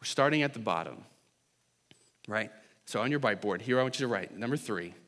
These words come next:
I want you to just write, "Joyful and authentic obedience."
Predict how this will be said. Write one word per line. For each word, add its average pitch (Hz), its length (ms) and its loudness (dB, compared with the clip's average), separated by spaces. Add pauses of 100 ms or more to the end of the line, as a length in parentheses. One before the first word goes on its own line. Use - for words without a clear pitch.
(160)
I 107 40 -4
want 120 160 -2
you 131 80 -6
to 123 40 -6
just 127 200 -6
write, 92 260 -2 (680)
"Joyful 127 920 2 (580)
and 120 280 0
authentic 110 1040 -2 (640)
obedience." 104 840 -8